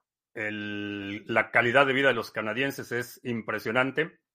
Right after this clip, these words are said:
El gobierno autoritario, caprichoso y, eh, autocrático, este, ha devastado el país. Ya la, la, la situación para muchas familias canadienses ya es insostenible.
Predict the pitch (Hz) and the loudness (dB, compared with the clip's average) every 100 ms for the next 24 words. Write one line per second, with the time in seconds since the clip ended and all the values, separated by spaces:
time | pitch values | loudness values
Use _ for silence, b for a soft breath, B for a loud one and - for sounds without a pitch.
0 | _ _ _ _ _ _ _ _ _ 113 | _ _ _ _ _ _ _ _ _ -6
1 | 107 104 104 104 104 120 127 127 127 123 | -4 -4 -4 -4 0 4 6 4 0 2
2 | 120 113 107 104 98 101 107 104 107 101 | 2 2 0 0 0 -2 -4 -4 -6 -2
3 | - 131 131 131 123 113 107 104 98 95 | 4 4 4 2 2 2 0 -2 -4 -6
4 | - 101 113 101 123 123 123 113 107 98 | -6 -6 -6 -8 -4 -4 -2 -4 -4 -6
5 | 92 92 90 - _ _ _ _ _ _ | -10 -14 -16 -20 _ _ _ _ _ _
6 | _ _ 107 101 101 98 95 - _ _ | _ _ -8 -4 -4 -4 -6 -10 _ _
7 | _ _ _ _ _ _ 131 131 - 123 | _ _ _ _ _ _ 0 0 0 2
8 | 143 147 139 - 123 113 107 98 98 - | 4 2 0 0 2 4 2 -2 -6 -12
9 | 107 101 101 _ - 120 120 117 - _ | -8 -6 -6 _ 2 4 6 4 0 _
10 | - 110 110 107 101 139 139 120 110 156 | -20 -4 -2 0 0 2 2 0 -2 -2
11 | - - _ _ _ _ _ _ _ - | -8 -18 _ _ _ _ _ _ _ -10
12 | 104 117 113 101 95 - 98 98 95 95 | -4 -2 -2 -2 -4 -8 -8 -6 -6 -6
13 | 92 - 107 104 113 107 98 127 135 117 | -10 -8 -8 -6 -6 -6 -2 -2 0 0
14 | 104 110 139 147 127 110 131 135 - 104 | 0 -2 -4 -4 -4 -4 -4 -4 -4 -8
15 | 104 123 123 101 117 - 104 101 - 107 | -6 -8 -8 -6 -6 -6 -12 -12 -10 -8
16 | 143 110 | -8 -10